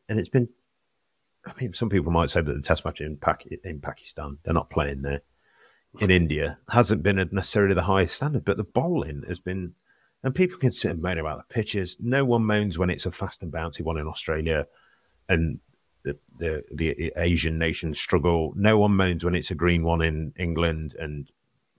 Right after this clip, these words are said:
different countries struggle. Y-, you're playing in the subcontinent.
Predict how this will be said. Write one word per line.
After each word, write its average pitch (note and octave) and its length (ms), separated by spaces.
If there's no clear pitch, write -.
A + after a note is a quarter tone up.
different E2 360
countries E2+ 380
struggle. D#2 540
Y-, C#2+ 160
you're F#2+ 160
playing A#2+ 280
in F#2+ 80
the E2+ 60
subcontinent. D#2+ 680